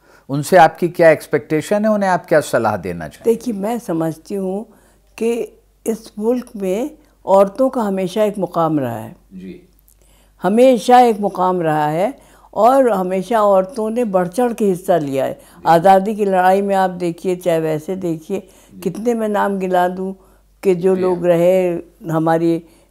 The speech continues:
Speaker 2: यूपी में भी और यहाँ की भी,
Speaker 1: जी।
Speaker 2: जो, म, फ्रीडम मूवमेंट से ताल्लुक़ रखते हैं, उसमें बहुत सी हमारी औरतें भी थीं। तो वो ये था कि जब तक देश की औरत तैयार नहीं होगी,
Speaker 1: जी।
Speaker 2: जब तक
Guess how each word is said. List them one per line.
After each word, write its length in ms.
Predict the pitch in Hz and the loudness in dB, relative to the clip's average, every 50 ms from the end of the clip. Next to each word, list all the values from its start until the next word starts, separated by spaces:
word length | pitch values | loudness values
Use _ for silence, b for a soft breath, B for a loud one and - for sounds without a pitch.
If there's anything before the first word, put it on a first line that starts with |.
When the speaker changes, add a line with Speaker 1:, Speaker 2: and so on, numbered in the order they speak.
| _ - | _ -2
Speaker 2:
यूपी 480 | 170 170 165 170 175 170 175 214 220 | -2 0 2 2 0 0 0 -4 -4
में 220 | 208 202 190 190 185 | -2 -2 -2 -2 -2
भी 180 | 190 208 208 | -4 0 0
और 180 | 196 185 180 175 | 2 2 4 4
यहाँ 320 | 170 165 160 170 170 180 | 2 2 2 2 0 0
की 140 | 175 185 190 | -2 -2 -6
भी, 220 | 180 185 196 190 190 | -4 -4 -4 -6 -6
Speaker 1:
जी। 380 | 190 _ 190 196 208 190 - - | -8 _ -20 -18 -18 -16 -14 -8
Speaker 2:
जो, 460 | 180 175 180 180 175 170 156 - - - _ - | -4 -2 0 0 0 -2 -4 -8 -12 -20 _ -14
म, 680 | - 165 175 170 165 160 160 160 160 160 156 156 156 147 - | -10 -8 -6 -6 -4 -4 -4 -4 -4 -4 -4 -4 -6 -6 -4
फ्रीडम 260 | 170 165 165 180 180 | -4 -2 -2 -2 -2
मूवमेंट 680 | 185 180 175 170 165 170 165 165 175 180 185 185 175 175 | -2 -4 -2 -2 0 0 0 0 0 0 0 -2 -4 -6
से 120 | - 180 | -10 -14
ताल्लुक़ 440 | 170 - 165 156 165 175 196 190 196 | -4 0 0 2 2 2 0 0 0
रखते 320 | 175 160 151 156 - - 190 | -2 -2 -2 -4 -6 -6 -4
हैं, 80 | 202 | -4
उसमें 220 | 190 185 214 196 180 | -4 -4 -6 -2 2
बहुत 280 | 185 196 220 208 214 | 2 4 4 2 0
सी 100 | - 226 | -2 -2
हमारी 300 | 226 220 220 214 214 214 | 0 0 0 0 2 2
औरतें 440 | 196 175 165 151 143 - 170 151 147 | 2 2 2 0 0 -4 -6 -4 -4
भी 80 | 151 147 | -6 -8
थीं। 180 | - 190 190 190 b b b b b b _ _ | -8 -10 -10 -12 b b b b b b _ _
तो 80 | 254 247 | -6 -4
वो 260 | 208 196 233 277 311 | 0 2 4 4 6
ये 220 | 311 294 277 240 | 6 6 6 4
था 280 | 202 - 220 208 220 254 | 4 4 4 4 4 4
कि 140 | 254 311 269 | 2 0 0
जब 340 | 208 - 294 - - - - | 2 2 0 0 -2 -2 0
तक 100 | 277 254 226 220 196 | 0 0 0 -2 -6
देश 540 | 175 156 170 175 202 233 247 208 - - - | 0 2 4 4 4 4 2 -2 -6 -8 -4
की 160 | - 262 262 | -2 -2 -2
औरत 640 | 240 - - - 180 180 175 185 202 247 254 247 - - | -2 -4 -2 2 4 4 4 4 4 2 0 -2 -2 -2
तैयार 400 | 208 180 180 175 165 165 156 156 | 0 2 4 4 4 4 2 2
नहीं 180 | 156 156 151 | 2 2 2
होगी, 380 | 147 139 135 139 135 143 156 185 | 0 0 -2 -4 -6 -6 -8 -8
Speaker 1:
जी। 420 | 202 196 - - - 190 190 180 175 | -8 -12 -16 -20 -18 -16 -16 -6 -2
Speaker 2:
जब 200 | 175 180 180 - | -2 -2 0 0
तक 180 | - 247 240 | 2 2 2